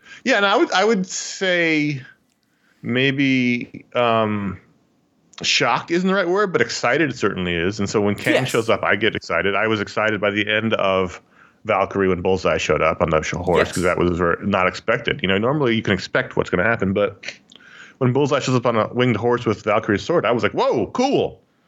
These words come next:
Speaker 2: Yeah.
Speaker 1: Um, so maybe you could call that shock. I don't know. Um, but li-, like I said, when, whenever Kang shows up in a story, it's always like, "All right, Kang."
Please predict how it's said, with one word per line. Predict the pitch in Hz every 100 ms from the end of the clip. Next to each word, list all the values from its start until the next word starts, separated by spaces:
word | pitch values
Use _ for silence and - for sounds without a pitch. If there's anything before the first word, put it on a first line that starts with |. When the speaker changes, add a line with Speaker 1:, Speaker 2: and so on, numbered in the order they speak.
| _ _ -
Speaker 2:
Yeah. | 127 107 127 127
Speaker 1:
Um, | 120
so | 120
maybe | 139 156 175
you |
could | 147 139
call | 131
that | 147 -
shock. | - 165 185 - -
I | 120
don't | 165
know. | 98 90 117 -
Um, | 113 113 113 113 107 - - - - _ _ _ _ _ _ _ -
but | 139 131
li-, | 143
like | 127 127
I |
said, | 127 107
when, | 107
whenever | 117 120 117
Kang | - 120
shows | 127
up | 98
in | 90
a |
story, | - 87
it's | 87
always | 82 87
like, | 101
"All | 85
right, | 78 90 90 -
Kang." | - 101 90